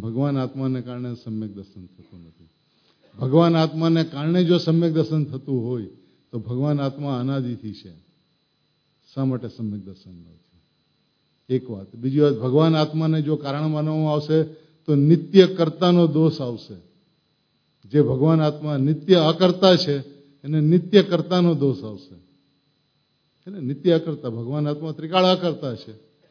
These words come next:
અપરિણામી છે, અકર્તા છે, અભોગતા છે, અવેદક છે, અકારણ પરમાત્મા છે. હવે તમે એમ કહો ભગવાન આત્મા કર્તા છે તો નિત્ય કર્તા, જે નિત્ય અકર્તા છે એને નિત્ય કર્તાનો દોષ આવશે.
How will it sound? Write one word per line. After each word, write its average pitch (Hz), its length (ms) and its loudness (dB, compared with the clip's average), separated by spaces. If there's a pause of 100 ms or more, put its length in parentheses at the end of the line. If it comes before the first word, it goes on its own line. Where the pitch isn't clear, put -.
(160)
અપરિણામી 143 720 -2
છે, 135 80 -8
અકર્તા 135 540 -10
છે, 127 160 -12
અભોગતા 131 580 -6
છે, 131 140 -10
અવેદક 139 520 -4
છે, 127 140 -14
અકારણ 143 480 -8
પરમાત્મા 123 560 -12
છે. 101 140 -20 (420)
હવે 127 60 -14
તમે 147 240 -2
એમ 151 100 -2
કહો 151 140 -2
ભગવાન 143 380 -2
આત્મા 147 360 -6
કર્તા 143 360 -10
છે 113 140 -16 (480)
તો - 60 -6
નિત્ય 160 380 6
કર્તા, 156 340 -2
જે 147 140 0
નિત્ય 175 400 2 (140)
અકર્તા 185 440 2
છે - 160 -4 (480)
એને 147 140 -4
નિત્ય 160 340 0
કર્તાનો 143 480 -8
દોષ 110 300 -12
આવશે. 87 280 -20